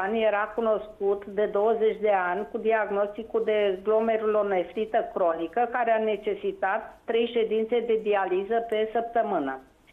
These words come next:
Pacientul a fost vaccinat cu a doua doză Pfizer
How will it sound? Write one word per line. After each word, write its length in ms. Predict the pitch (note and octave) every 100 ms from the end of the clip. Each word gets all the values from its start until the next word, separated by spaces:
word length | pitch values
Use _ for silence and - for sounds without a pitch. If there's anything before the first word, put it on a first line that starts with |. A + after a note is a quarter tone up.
| - - - -
Pacientul 680 | G#3+ G#3 A3 A#3+ C4 C4+
a 180 | B3 A3 A3+
fost 480 | A#3+ A#3+ A#3+ G#3+
vaccinat 840 | A3+ A#3 A#3 B3+ A3 G#3 G#3 - - -
cu 120 | G#3+
a 160 | G3+ F#3
doua 520 | A#3 C4 A#3+ G#3+ G#3
doză 400 | A3 A3 G#3+ G#3+ -
Pfizer 720 | G3 F#3 E3+ F#3 G#3+ B3 C4